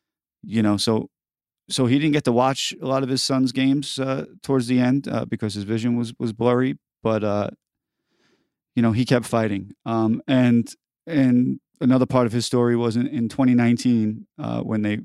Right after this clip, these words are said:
finally moved back to New York and, and got their house all set up, Paul was in for eye surgery and a fire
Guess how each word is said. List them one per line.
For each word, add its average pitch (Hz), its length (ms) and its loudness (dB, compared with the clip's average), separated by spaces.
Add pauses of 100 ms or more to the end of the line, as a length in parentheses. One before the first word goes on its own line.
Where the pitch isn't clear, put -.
(140)
finally 110 300 0
moved 104 280 0
back 101 240 -2
to 101 80 -6
New 98 80 -2
York 101 360 -6
and, 101 160 -10
and 101 200 -10
got 98 180 -10
their 95 120 -6
house 98 280 -4
all 107 100 -6
set 98 200 -6
up, 92 120 -8 (540)
Paul 110 220 2
was 104 120 -2
in 107 120 0
for - 140 -6
eye 104 140 -2
surgery 98 640 -8
and 98 240 -8
a 95 60 -8
fire 98 520 -4